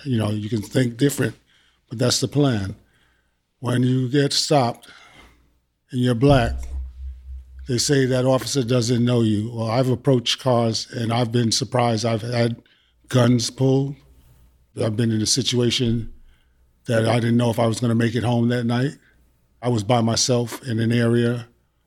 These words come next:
of town. A car had, was speeding.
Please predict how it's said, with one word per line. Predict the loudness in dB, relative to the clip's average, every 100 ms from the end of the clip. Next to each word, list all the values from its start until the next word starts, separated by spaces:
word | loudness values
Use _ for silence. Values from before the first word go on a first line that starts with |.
| -16
of | -8
town. | -2 0 2 0 -4
A | -6 -6 -4 -4 -4 -8
car | -4 0 2
had, | 2 0 -4 -10 _ _
was | -4
speeding. | -2 2 2 4 0 -2 -10